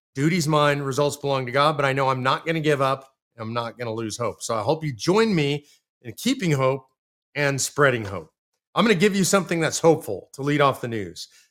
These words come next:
SpaceX today put fifty-six more satellites into orbit. That was at about three A M Eastern time. This actually means something hopeful. SpaceX is a company owned by Elon Musk. Elon Musk is right now the greatest champion of free speech in the world.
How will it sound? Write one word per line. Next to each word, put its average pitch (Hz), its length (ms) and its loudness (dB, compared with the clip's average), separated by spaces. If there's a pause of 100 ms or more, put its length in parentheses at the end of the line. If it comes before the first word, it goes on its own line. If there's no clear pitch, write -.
(140)
SpaceX 196 720 2
today 160 220 4
put 147 260 -2
fifty-six 185 760 -2
more 156 260 0
satellites 143 640 0
into 127 200 -6
orbit. 113 420 -4 (100)
That 120 80 -8
was 127 140 -2
at 123 100 0
about 117 340 -2
three 165 280 0
A 156 260 4
M 147 140 -4
Eastern 143 340 -4
time. 139 420 -2 (480)
This 170 140 0
actually 240 300 4
means 220 400 2
something 196 340 0
hopeful. 156 600 4 (380)
SpaceX 196 640 2
is 156 140 -2
a 160 60 -4
company 156 360 -2
owned 156 300 0
by 143 160 2
Elon 175 520 2
Musk. 143 340 0
Elon 185 400 0
Musk 156 320 0
is 127 220 -4
right 151 340 -2
now 151 340 0
the 151 140 -2
greatest 143 520 0
champion 156 520 -2
of 127 160 -8
free 147 200 -4
speech 135 380 -8
in 123 80 -8
the 120 80 -6
world. 107 300 -6